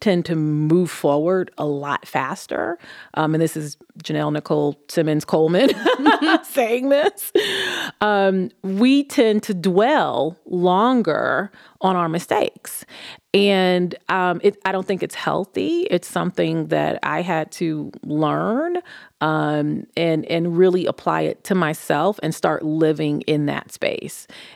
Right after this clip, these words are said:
and give myself grace to say, "You know what? Yeah, I made a mistake. Um, I am not a perfect person.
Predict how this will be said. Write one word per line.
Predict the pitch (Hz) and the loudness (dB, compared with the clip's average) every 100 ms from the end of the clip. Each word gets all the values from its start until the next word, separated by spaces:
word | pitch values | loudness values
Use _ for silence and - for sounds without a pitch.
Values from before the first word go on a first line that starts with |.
| - | -2
and | 175 | 2
give | 165 170 | 4 2
myself | 165 156 - 160 151 - 151 | 2 -4 -2 0 0 -4 -4
grace | 156 160 151 - | 0 2 0 -4
to | - 147 | -8 -6
say, | - 143 | -2 -2
"You | 143 175 | 0 2
know | 185 170 | 2 4
what? | 165 170 226 - _ _ _ _ _ - | 4 2 0 -6 _ _ _ _ _ -2
Yeah, | 330 403 247 - | 2 2 0 -6
I | 202 | -2
made | 233 247 | 0 2
a | |
mistake. | 233 - 294 - - - - - - - - | 0 -2 -2 -4 -8 -20 -20 -20 -20 -8 -2
Um, | 160 156 147 143 147 - _ - | 0 0 0 0 -2 -6 _ -4
I | 175 | -2
am | 180 160 | 0 -2
not | 147 156 165 - | -2 -2 -2 -4
a | |
perfect | 156 156 151 151 - - | -2 -4 -2 -6 -10 -10
person. | - 143 - - 285 311 | -4 -4 -4 -4 -4 -4